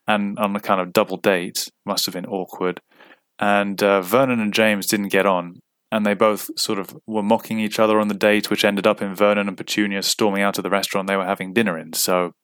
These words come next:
we do learn more about the Dursleys and kind of why they treat Harry the way they do, but I think that comes up in later chapters. So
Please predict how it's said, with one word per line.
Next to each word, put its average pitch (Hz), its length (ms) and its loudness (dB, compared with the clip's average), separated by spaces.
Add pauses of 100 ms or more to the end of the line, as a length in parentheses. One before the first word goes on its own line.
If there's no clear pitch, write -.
(500)
we 123 120 4
do 127 160 4
learn 120 220 4
more 110 180 4
about 107 200 4
the 101 80 -4
Dursleys 104 580 2
and 90 160 -4
kind 92 180 -4
of 87 120 -8
why 95 340 4
they 90 320 0 (100)
treat 104 220 -2
Harry 95 220 2
the 98 80 -2
way 98 120 4
they 92 120 2
do, 104 440 0 (440)
but 101 100 2
I 98 80 4
think 101 280 -2
that 98 180 0
comes 101 200 -2
up 98 160 -2
in 98 140 -2
later 98 240 0
chapters. 90 640 -6 (880)
So 120 580 2